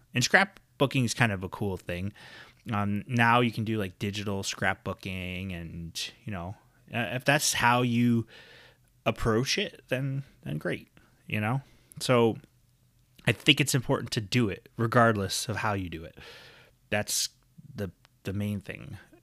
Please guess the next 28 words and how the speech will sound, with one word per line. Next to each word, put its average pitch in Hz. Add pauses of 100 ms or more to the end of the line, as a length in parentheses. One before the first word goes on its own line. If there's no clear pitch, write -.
(120)
uh, 92 (100)
'cause 104 (520)
you, 110
you 120
wanna 156
preserve 92
stuff. -
You 143
may 160
wanna 156
preserve, 135 (400)
like, 127
before 147 (320)
you're 135
married, 104 (680)
you 107
know, 101
or 107
you 107
have 110
kids 101
or, 98
or 101
whatever, 101
you 117
know, 98
you 98
may 104